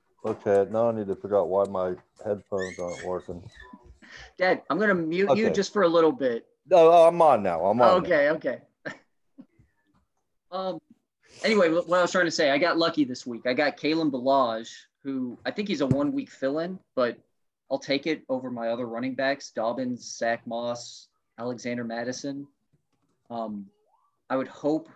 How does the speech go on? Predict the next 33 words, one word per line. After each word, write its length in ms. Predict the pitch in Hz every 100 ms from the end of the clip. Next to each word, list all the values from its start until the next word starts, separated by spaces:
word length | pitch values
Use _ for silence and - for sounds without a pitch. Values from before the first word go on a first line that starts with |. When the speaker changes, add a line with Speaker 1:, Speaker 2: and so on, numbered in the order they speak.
| -
Speaker 2:
that's 200 | 131 -
gonna 160 | 147
be 160 | 131 139
enough 480 | 127 127 135 - _ -
with 180 | 123
Mike 200 | 123 127
Davis 260 | 131 127 127
having 220 | 127 120
another 340 | 113 117 120 117
week 220 | 117 -
to 80 | 107
play 260 | - 117
instead 340 | 117 110 - 110
of 80 | 107
Christian 300 | 123 - 107
McCaffrey. 520 | 110 110 - 131 127 - - _ _ _ _ _
And, 440 | 110 110 107 104 101 117 - _
you 80 | 107
know, 100 | 92
having 200 | 107 135
Kelce 340 | 131 143 135 131
back, 220 | 123 123
having 220 | 123 123
Mahomes 400 | 120 117 120 117
back 260 | 117 113 -
to 120 | 110 104 -
take 220 | 127 123
care 180 | 135 127
of 100 | 117
business 540 | 120 120 123 - - _ -
for 80 |
this 280 | 113 123 -
week, 360 | 117 117 107